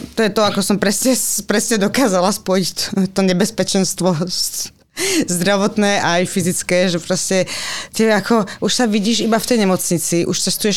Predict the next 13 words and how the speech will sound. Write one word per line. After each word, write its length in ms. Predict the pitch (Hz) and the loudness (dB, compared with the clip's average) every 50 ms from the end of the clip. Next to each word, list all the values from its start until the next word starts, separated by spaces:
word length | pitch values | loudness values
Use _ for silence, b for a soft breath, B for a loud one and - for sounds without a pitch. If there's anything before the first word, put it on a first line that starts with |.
| - | 0
štrnásť 380 | - - - 185 190 190 196 180 | -2 0 0 2 2 2 2 2
hodín, 400 | 180 175 160 151 151 151 165 190 208 208 B B B B | 2 2 2 4 4 4 4 2 0 -2 B B B B
lebo 160 | - 139 139 156 | -6 -2 -2 0
zase 240 | 151 165 151 - | 0 0 0 2
musíš 280 | 170 160 151 - 170 156 | 2 0 2 0 0 -2
ísť 100 | 160 - | -2 -2
cez 120 | - 143 - | -2 -4 -4
tú 120 | - - 180 | -2 0 0
džunglu, 300 | - 185 170 151 151 151 | 2 2 2 0 0 0
nemôžeš 320 | 156 160 151 135 135 - | 2 2 0 0 -2 -4
oficiálnym 500 | - - - 123 - 139 127 135 135 117 | -4 -6 -6 -4 -2 -2 0 0 0 -2
prechodom. 480 | 120 - 127 - 143 139 135 131 151 180 B B B B B B B B B B B B B _ _ | -2 -4 -4 -2 -2 0 0 0 0 -2 B B B B B B B B B B B B B _ _
Takže 360 | - - 170 160 190 170 151 | -6 -4 -2 0 0 0 -2